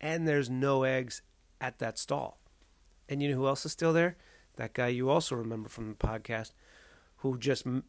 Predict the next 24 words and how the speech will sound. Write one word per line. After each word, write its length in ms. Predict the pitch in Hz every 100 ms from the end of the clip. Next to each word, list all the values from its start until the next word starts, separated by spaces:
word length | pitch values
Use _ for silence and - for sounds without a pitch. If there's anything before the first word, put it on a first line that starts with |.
| _
sells 420 | - - 160 175 156
all 220 | 139 123
his 160 | 120
eggs, 540 | 131 135 117 127 - - _ _ _ _ _ -
but 180 | 135 -
fucking 340 | 151 - 135
keeps 320 | - 156 147 -
his 160 | 117
stand 640 | - - - 139 151 160 156
there. 320 | 120 113 110
So 200 | - 127
when 160 | 123 123
I 60 |
walk 300 | 117 123 127
up 160 | 156 -
to 60 | 147
him, 140 | 123
like, 220 | 117 - - - - - - - _ _
I'm 100 | 117
like, 160 | 113 -
"This 200 | 156 -
motherfucker." 640 | 123 117 - - 110 - - _ _
It's 520 | - - 226 208 -
like, 340 | 160 135 -